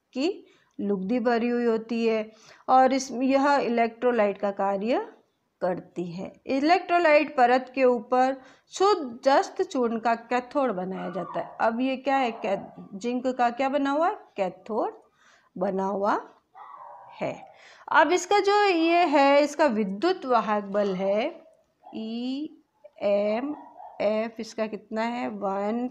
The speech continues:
पॉइंट थ्री फ़ाइव से वन पॉइंट फ़ोर वोल्ट इसका विद्युत वाहक बल होता है,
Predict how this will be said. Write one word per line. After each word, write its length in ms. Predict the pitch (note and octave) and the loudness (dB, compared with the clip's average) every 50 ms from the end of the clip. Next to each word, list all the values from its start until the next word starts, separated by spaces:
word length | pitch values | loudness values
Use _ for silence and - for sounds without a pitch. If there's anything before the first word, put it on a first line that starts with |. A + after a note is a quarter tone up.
| B3 | -4
पॉइंट 520 | A3 G#3 G3 G3+ G#3 G#3+ A3 A3+ G#3+ - - | -2 0 0 0 0 -2 -4 -6 -8 -10 -10
थ्री 400 | - G#3+ A3 A3 A3+ A#3 A#3 B3 | -8 -8 -6 -6 -6 -6 -8 -8
फ़ाइव 520 | A#3+ - A#3 G3 G3 G3 G3 G3+ G3+ - - | -8 -4 0 2 2 2 2 0 -4 -8 -14
से 580 | - - - G3 G3 G3 G3+ G3+ G#3+ A3+ B3+ E4 F4 - - - - - _ - _ _ _ _ _ _ _ - | -20 -8 -6 -4 -4 -2 -2 -2 -2 -2 -4 -4 -6 -10 -18 -20 -20 -20 _ -20 _ _ _ _ _ _ _ -10
वन 420 | G#3 G#3+ A3+ A3+ A3+ A#3+ B3 B3 A#3+ B3 - | -4 0 0 0 0 0 -2 -4 -6 -6 -4
पॉइंट 400 | - G#3 G#3 G#3+ G#3+ A3 A3+ A3 A3 | -2 0 0 0 -2 -4 -4 -8 -10
फ़ोर 560 | - - G#3 G3 G3 G3+ G#3+ A3+ B3 C#4 C#4 | -12 -8 -6 -4 -2 -2 -2 -2 -2 -4 -6
वोल्ट 680 | - G3 F#3 F#3+ G3 G3+ G3+ G#3+ A#3+ C4+ E4 E4+ - A#4+ B4 B4 - - _ _ _ _ _ _ _ _ _ _ _ _ _ _ _ _ _ _ _ _ _ _ _ _ _ _ | -8 -10 -10 -8 -6 -4 -2 -2 0 -2 -2 -2 -2 -2 -4 -4 -6 -18 _ _ _ _ _ _ _ _ _ _ _ _ _ _ _ _ _ _ _ _ _ _ _ _ _ _
इसका 280 | A3 G#3+ - - G#3+ G#3 | -20 -20 -12 -8 -6 -6
विद्युत 500 | G3 G3 G3 F3+ F3 G#3 G#3+ G#3+ - - | -4 -4 -6 -6 -6 -8 -8 -10 -10 -8
वाहक 340 | G3 G3 F#3+ F#3 F#3+ G3 F#3+ F#3 F3+ | -4 -4 -4 -2 -4 -6 -8 -8 -8
बल 220 | G3 G#3+ A#3+ D#4+ A4 A#4 A4 - _ _ _ _ _ _ _ _ _ _ _ _ _ _ _ _ _ _ _ _ _ _ _ _ _ _ _ _ _ _ _ _ _ - - - - - - _ _ _ _ _ _ - | -6 -6 -4 -4 -6 -8 -10 -16 _ _ _ _ _ _ _ _ _ _ _ _ _ _ _ _ _ _ _ _ _ _ _ _ _ _ _ _ _ _ _ _ _ -18 -18 -18 -18 -20 -20 _ _ _ _ _ _ -10
होता 380 | G#3+ F3+ E3+ - - - - D2+ - | -10 -10 -10 -10 -12 -12 -10 -10 -10
है, 200 | - - - - | -10 -14 -20 -20